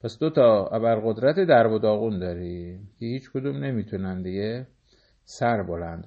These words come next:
کنن و الان دیگه نوبت سر بلند کردن ما مسلمون ها هست. ینصر من یشاء، خدایی که هر کسی را که مشیتش اقتضا کند یاری می‌کند.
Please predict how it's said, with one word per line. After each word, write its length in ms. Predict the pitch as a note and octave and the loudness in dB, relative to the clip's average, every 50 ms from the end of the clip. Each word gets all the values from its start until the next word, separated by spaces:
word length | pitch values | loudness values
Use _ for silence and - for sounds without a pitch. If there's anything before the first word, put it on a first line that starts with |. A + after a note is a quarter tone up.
| _ | _
کنن 360 | - E2+ E2+ E2+ E2 E2 E2+ F#2+ | -14 -12 -12 -12 -12 -12 -8 -6
و 40 | G2+ | -4
الان 460 | G#2+ A2+ A2 A2 A2+ B2 C#3+ D#3+ D#3+ | -2 -2 0 0 2 2 2 0 0
دیگه 200 | C#3+ C3 C#3 D3 | -2 -2 -2 -2
نوبت 440 | C#3+ C3 A2 G#2+ A#2 A#2+ - D3 D3 | -2 -2 -2 -2 -2 -2 -2 -4 -6
سر 260 | C3+ - A#2 G#2+ G#2 | -2 -2 -2 -2 -2
بلند 400 | G2+ G#2 G2+ G2+ G2+ G2+ G2 G2 | -2 -4 -4 -2 -4 -4 -6 -4
کردن 380 | G#2 G2+ F#2+ F#2 G#2 B2+ D3 D3 | -4 -4 -4 -4 -4 -6 -6 -6
ما 180 | B2+ B2 C3 | -6 -4 -4
مسلمون 560 | C3 A#2 G2 - - F#2+ F#2 F2+ F2+ F2 E2+ | -4 -4 -4 -4 -2 -4 -4 -4 -6 -8 -10
ها 240 | E2 - F2 E2+ D2 | -10 -12 -12 -12 -12
هست. 880 | - - - - B1 B1 - - - - - - - - - - _ _ _ _ _ _ _ _ _ _ _ _ _ _ _ _ _ _ _ - | -14 -14 -16 -16 -16 -18 -20 -20 -20 -20 -20 -20 -20 -20 -20 -20 _ _ _ _ _ _ _ _ _ _ _ _ _ _ _ _ _ _ _ -4
ینصر 600 | G#2 A2 B2+ D#3 F3 F3+ F3 E3 - - D#3 D3 | 0 4 4 4 4 4 2 -2 -2 -2 0 2
من 300 | C#3+ C#3+ C3+ C3 B2+ B2 | 2 2 0 0 -2 -2
یشاء، 760 | A#2+ A#2 A2 G2+ - - A#2 G#2+ G2 F#2 E2 D2+ C#2 C2 C2+ - _ _ _ _ _ _ _ _ | -2 -2 -2 -2 -2 0 2 2 4 4 2 0 -4 -8 -12 -18 _ _ _ _ _ _ _ _
خدایی 560 | - - - - A2 G#2 A#2+ C3 C#3+ D3 C#3 | -20 -12 -8 -4 -2 2 2 2 2 0 -2
که 380 | C#3 - C#3+ C#3 C#3+ C3+ C#3+ - _ _ _ _ _ _ _ _ _ _ _ _ _ _ - | -4 -2 -2 -2 -2 -2 -4 -8 _ _ _ _ _ _ _ _ _ _ _ _ _ _ -2
هر 220 | - C#3+ E3 E3 D#3 | 2 4 4 4 4
کسی 380 | D#3+ - F#3 F3 - F#3 E3 | 2 0 0 2 2 4 4
را 180 | D3 C#3+ C3 A#2+ B2 | 6 6 6 4 2
که 60 | - B2+ | 0 -4
مشیتش 920 | B2 B2 A#2+ - - C3+ B2 A#2 A#2+ D3 F3+ F3+ - C3+ G#2+ - - B2 | -2 -2 -4 -4 -6 -6 -4 0 4 4 4 4 4 2 -2 -2 -2 -4
اقتضا 540 | B2 B2+ - - - B2 A2+ A#2+ A#2+ A#2+ | -4 -4 -4 -4 -4 0 2 2 2 2
کند 460 | A2+ - - C3 C#3 E3+ G3 F#3+ F#3 A#2+ | 2 0 -2 -2 0 0 0 0 -2 -2
یاری 300 | A2 G2+ G2 F#2 F2+ D#2 | -2 -2 -2 -2 -4 -6
می‌کند. 720 | D2+ D2+ D2 - - D#2+ D#2 C#2+ C#2 D2 D2 D2+ D#2 D#2 | -10 -12 -16 -16 -16 -16 -14 -14 -16 -16 -18 -20 -20 -20